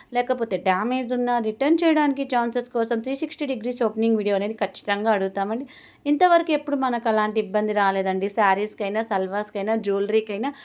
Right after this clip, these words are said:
ఐటమ్ అనేది అంత చక్కగా, నీట్‌గా, క్వాలిటీగా ఉంటుంది. డిస్‌ప్లే మీద ఫోన్ నెంబర్ డిస్‌ప్లే అవుతుంది. ఎవరికైనా కావాలి అనుకుంటే ఫాస్ట్‌గా బుక్ చేసుకోండి. మినీ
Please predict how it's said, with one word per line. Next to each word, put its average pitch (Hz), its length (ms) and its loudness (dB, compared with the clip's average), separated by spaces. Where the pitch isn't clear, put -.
ఐటమ్ 254 320 0
అనేది 226 300 2
అంత 220 320 0
చక్కగా, 220 460 2
నీట్‌గా, 214 420 2
క్వాలిటీగా 226 680 2
ఉంటుంది. 226 420 0
డిస్‌ప్లే 254 400 -2
మీద 277 220 2
ఫోన్ 240 240 -2
నెంబర్ 226 280 0
డిస్‌ప్లే 226 300 0
అవుతుంది. 214 420 2
ఎవరికైనా 233 440 0
కావాలి 226 460 2
అనుకుంటే 220 440 -2
ఫాస్ట్‌గా 214 480 0
బుక్ 202 220 -6
చేసుకోండి. 226 480 0
మినీ 285 340 6